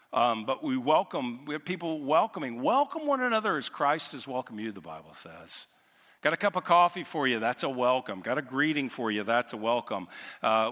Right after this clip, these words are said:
we'll greet you at the Connect Center. That is a welcome. All kinds of serving gifts in this way.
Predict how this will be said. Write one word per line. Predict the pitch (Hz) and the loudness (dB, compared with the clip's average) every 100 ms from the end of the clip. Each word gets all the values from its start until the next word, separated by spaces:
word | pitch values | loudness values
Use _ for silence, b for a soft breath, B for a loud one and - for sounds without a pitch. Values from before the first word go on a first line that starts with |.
| 127 | 0
we'll | 135 | -2
greet | 127 107 156 156 - | -2 -2 -2 -2 -2
you | 143 | -2
at | 131 | -2
the | 143 | -4
Connect | 143 135 147 - - - b b b | 0 4 2 0 -16 -18 b b b
Center. | - - 120 101 87 | -2 4 4 4 0
That | 110 127 147 | 4 4 2
is | 127 123 113 | -2 -2 -2
a | 127 120 117 110 B B B B _ | 0 0 0 -4 B B B B _
welcome. | - 110 120 131 120 110 95 87 87 | -10 -4 -2 -2 -6 -6 -6 -6 -6
All | 120 175 | -6 -6
kinds | - 190 185 | -6 -6 -6
of | 175 | -4
serving | - - 147 139 156 123 113 101 101 - 98 | 0 0 2 2 0 0 -2 -2 -4 -8 -2
gifts | 117 117 101 - - | 2 2 0 -6 -8
in | 117 104 | -6 -6
this | 95 87 - | -6 -6 -6
way. | 95 87 85 | -6 -4 -6